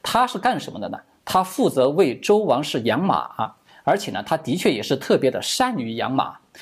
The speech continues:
他养的马呢，个个都是膘肥体壮，而且这个数量繁殖也很快。那么周孝王呢，非常的满意，于是呢，就给他记了一大功。这个记功的酬劳呢，就是把秦邑这块土地就分封给他了。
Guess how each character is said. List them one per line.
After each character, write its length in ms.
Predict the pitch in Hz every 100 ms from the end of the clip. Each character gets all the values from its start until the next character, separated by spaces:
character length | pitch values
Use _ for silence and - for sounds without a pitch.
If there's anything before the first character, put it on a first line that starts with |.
| -
他 180 | - 208
养 220 | 185 -
的 60 | 143
马 260 | 160 76
呢， 140 | 113 117
个 240 | - 185
个 100 | 135
都 160 | 117 131
是 100 | 131
膘 300 | - 165 165
肥 180 | 131 127
体 200 | - -
壮， 200 | 139 104
而 80 |
且 120 | - 117
这 100 | 135
个 80 |
数 300 | 120 - 202
量 180 | 139 104
繁 260 | 104 104 131
殖 160 | 139
也 120 | 120 151
很 180 | -
快。 260 | - - 123 - _ - - -
那 80 |
么 80 | 131
周 180 | 127 233
孝 260 | 214 247 147
王 220 | 110 123
呢， 60 |
非 240 | 123 - 220
常 180 | - 127
的 60 |
满 240 | 127 80 -
意， 240 | 120 - - _
于 100 | -
是 140 | 139 147
呢， 140 | 123
就 120 | 104
给 120 | 131 -
他 160 | 104
记 320 | 104 - 208
了 100 | 147
一 140 | 98 107
大 180 | 127 113
功。 260 | 139 147 - _ _ - - -
这 100 | -
个 80 | 202
记 220 | 139 185
功 180 | 143 175
的 120 | 139
酬 340 | - - 120 170
劳 200 | 147 135
呢， 140 | 131 - -
就 140 | 180
是 100 | -
把 220 | - - -
秦 480 | - - - 120 156
邑 300 | 196 220 -
这 140 | - 147
块 160 | 135 104
土 220 | - - -
地 220 | - 139 -
就 180 | 131 107
分 280 | - 175 190
封 220 | 185 202
给 140 | 202
他 200 | - 123
了。 160 | 113 113